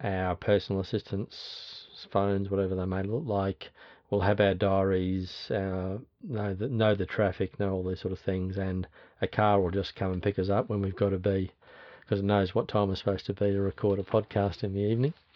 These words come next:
I'm interested in it as a general thing. Secondly, I'm interested in it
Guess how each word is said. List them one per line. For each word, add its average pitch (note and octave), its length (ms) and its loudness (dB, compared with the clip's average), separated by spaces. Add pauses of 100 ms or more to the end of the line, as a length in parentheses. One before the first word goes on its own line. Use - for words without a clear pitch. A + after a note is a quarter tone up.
(380)
I'm B2 140 4
interested C3+ 480 8
in C#3 80 8
it - 380 -4
as G#2+ 160 2
a F#2+ 80 4
general G#2+ 400 8
thing. C3 400 0 (480)
Secondly, B2+ 460 6
I'm G#2+ 140 8
interested G#2+ 340 2
in G#2 80 6
it - 200 2